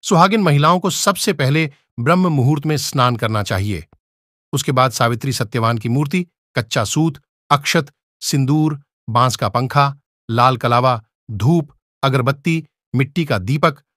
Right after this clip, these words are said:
सुहाग का श्रृंगार, मौसमी फल, इतर, सुपारी रोली, बताशा, कपड़ा, नारियल, पान का पत्ता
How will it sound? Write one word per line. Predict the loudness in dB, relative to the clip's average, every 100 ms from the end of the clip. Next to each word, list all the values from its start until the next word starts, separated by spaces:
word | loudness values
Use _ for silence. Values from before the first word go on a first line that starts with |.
| _
सुहाग | -6 2 2 2
का | 0
श्रृंगार, | -4 -4 -2 2 2 2 -4 _ _ -2
मौसमी | -2 0 -2
फल, | 0 0 0 -4 _ _
इतर, | -4 2 2 0 -6 _ _
सुपारी | -6 0 0 2
रोली, | 2 2 0 -4 _ _ -4
बताशा, | 0 2 2 2 0 -2 _ _ -2
कपड़ा, | 2 4 4 2 _ _ 0
नारियल, | 2 4 2 0 -4 _ _ 0
पान | 2 2
का | 0
पत्ता | -2 -2 0 0 0